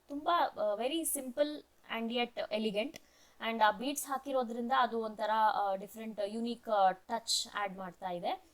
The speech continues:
So far ನೋಡಿ, ಇದು ಸೆಕೆಂಡ್ ಡಿಸೈನ್ and ಇದು ಫಸ್ಟ್ ಡಿಸೈನ್. So ಈ ತ್ರೀ ಡಿಸೈನ್ಸ್‌ದು, ಆ, ನೀವು, ಆ,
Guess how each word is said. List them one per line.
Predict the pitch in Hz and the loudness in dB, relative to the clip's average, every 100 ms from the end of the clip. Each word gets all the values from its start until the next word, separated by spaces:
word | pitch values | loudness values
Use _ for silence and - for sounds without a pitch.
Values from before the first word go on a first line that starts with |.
| _ _ _ - - | _ _ _ -10 2
So | 285 | 6
far | 285 302 294 349 - _ - | 6 6 4 4 -2 _ -10
ನೋಡಿ, | 226 247 370 - _ _ - | -4 -4 -4 -10 _ _ -14
ಇದು | 233 233 233 | -6 -2 0
ಸೆಕೆಂಡ್ | 240 233 277 269 | 0 0 0 0
ಡಿಸೈನ್ | 240 269 311 311 254 | 0 -2 -2 -4 -4
and | 233 | -4
ಇದು | 226 220 214 208 | -4 -6 -6 -8
ಫಸ್ಟ್ | - 220 - 254 | -6 -4 -4 -4
ಡಿಸೈನ್. | 226 220 208 294 - _ _ - | -6 -4 -6 -8 -14 _ _ -14
So | 220 208 | -8 -6
ಈ | 240 254 | -6 -6
ತ್ರೀ | 262 262 | -4 -2
ಡಿಸೈನ್ಸ್‌ದು, | 233 220 220 233 233 - - 233 226 214 | -2 -2 -2 -4 -2 -4 -4 -2 -2 0
ಆ, | - 202 196 190 190 196 | 0 2 4 6 4 0
ನೀವು, | 190 180 180 175 170 | -10 -8 -6 -4 -6
ಆ, | 170 175 165 | -8 -10 -10